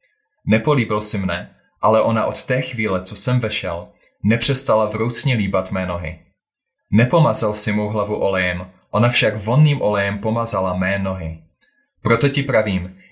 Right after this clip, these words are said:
její mnohé hříchy jsou odpuštěny, protože mnoho milovala. Komu se málo odpouští, málo miluje.“ Jí pak řekl: „Jsou ti odpuštěny hříchy.“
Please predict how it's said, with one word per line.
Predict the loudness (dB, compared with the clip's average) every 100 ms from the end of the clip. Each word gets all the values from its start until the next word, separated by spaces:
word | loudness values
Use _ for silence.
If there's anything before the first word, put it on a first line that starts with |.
| 0
její | 2 4
mnohé | 4 4 4
hříchy | 4 0 -2 -4
jsou | -2 0
odpuštěny, | 0 -2 -4 -2 0 -2
protože | -2 -6 -2 -2
mnoho | -2 0 0
milovala. | 0 -2 -2 -4 -6 -8 _ _ _ _ _ _ _
Komu | 2 2
se | 2 0
málo | 0 2 2 0
odpouští, | -4 -6 -4 -4 -4 -6 -6 -10 _ _ _ -4
málo | 0 2 0
miluje.“ | -2 -4 -4 -8 -12 _ _ _ _ _ _ _ _ _ 0
Jí | 2 6
pak | 6 4
řekl: | 0 -2 -6 -6 -16 _
„Jsou | 2 2
ti | 4 2
odpuštěny | 2 -2 -2 -2 -2
hříchy.“ | -2 -4 -4 -6 -8